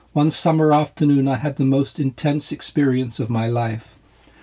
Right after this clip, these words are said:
when I was awakened into the timeless light and infinite space of the self. It left me bewildered,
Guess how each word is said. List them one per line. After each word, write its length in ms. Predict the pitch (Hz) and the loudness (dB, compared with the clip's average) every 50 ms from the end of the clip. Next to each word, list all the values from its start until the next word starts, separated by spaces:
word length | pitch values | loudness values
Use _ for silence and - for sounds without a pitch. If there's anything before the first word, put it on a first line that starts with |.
| - - - _ - | -20 -20 -20 _ -4
when 120 | 147 147 | 0 2
I 80 | 160 165 | 4 4
was 200 | 160 147 - 175 | 4 2 2 2
awakened 520 | 151 135 151 160 175 170 - 185 165 147 | 4 4 4 4 2 2 0 -2 0 2
into 200 | 156 143 135 151 | 2 0 0 0
the 120 | 139 143 | -2 -4
timeless 720 | 143 - - - 160 160 160 165 160 156 151 143 - - | -4 -4 -2 0 2 2 2 2 2 2 0 0 0 0
light 380 | 147 139 139 135 143 147 - - | 0 0 0 0 -2 -4 -6 -8
and 100 | - - - | -8 -8 -4
infinite 460 | - 160 170 160 - - 131 127 120 | -2 -2 -2 -2 -2 -2 -2 -2 -4
space 440 | - - - 135 135 131 123 - - | -8 -6 -4 -2 0 0 -2 -4 -6
of 100 | 110 107 | -8 -8
the 60 | 107 | -8
self. 540 | - - - 131 120 120 - 113 - - - - _ _ _ _ _ _ _ _ - _ _ _ - - - - - - | -10 -6 -2 -2 0 0 -2 -6 -8 -14 -20 -20 _ _ _ _ _ _ _ _ -20 _ _ _ -20 -20 -20 -20 -8 -6
It 140 | 175 147 - | -4 0 2
left 220 | 175 180 175 - - | 2 2 2 0 0
me 140 | 170 156 | 0 0
bewildered, 800 | 147 - - 156 147 143 151 165 175 165 143 131 117 117 117 - | 0 2 2 4 4 4 4 2 2 2 0 0 -2 -2 -6 -10